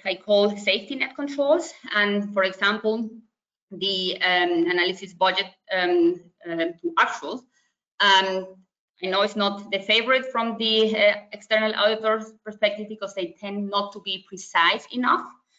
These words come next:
but make sure that this control is in place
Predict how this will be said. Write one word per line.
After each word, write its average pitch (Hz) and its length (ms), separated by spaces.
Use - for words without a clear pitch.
but 208 280
make 220 280
sure 208 440
that 190 140
this 202 180
control 202 500
is 196 240
in 285 180
place 170 400